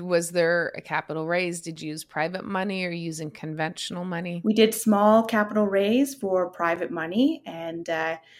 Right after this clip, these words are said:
Speaker 2: we've got, and I'm happy to share numbers 'cause I know people love numbers, and we're really proud of this, uh,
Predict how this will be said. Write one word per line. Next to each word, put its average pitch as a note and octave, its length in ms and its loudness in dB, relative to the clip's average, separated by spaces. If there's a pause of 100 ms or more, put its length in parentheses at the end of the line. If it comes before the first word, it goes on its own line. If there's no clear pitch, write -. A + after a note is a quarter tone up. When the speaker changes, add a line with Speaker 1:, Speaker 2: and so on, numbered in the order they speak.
(140)
Speaker 2:
we've G#3 200 2
got, G3 280 8
and G3 100 0
I'm G3+ 120 4
happy G#3+ 320 4
to G#3+ 360 10
share G#3 280 0
numbers G#3 480 4
'cause G3+ 160 -10
I F3 40 -8
know F3+ 160 -4
people G3 560 -2 (140)
love F3+ 360 -2
numbers, G#3 580 0
and F3 400 -2
we're F3 140 -10
really F3 240 -4
proud D#3 300 -8
of - 100 -10
this, - 300 -4
uh, E3 260 2